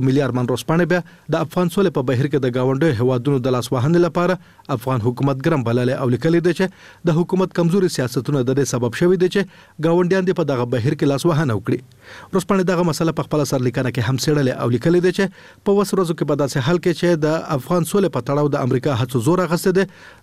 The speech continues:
ځینو ګاونډیو هیوادونو هم په دې برخه کې خپلې هڅې پیل کړې دي.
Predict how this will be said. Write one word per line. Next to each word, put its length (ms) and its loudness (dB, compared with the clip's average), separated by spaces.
ځینو 240 2
ګاونډیو 480 2
هیوادونو 420 0
هم 80 0
په 200 -2
دې 160 0
برخه 200 -2
کې 160 -8
خپلې 240 0
هڅې 180 -2
پیل 160 0
کړې 240 0
دي. 40 -8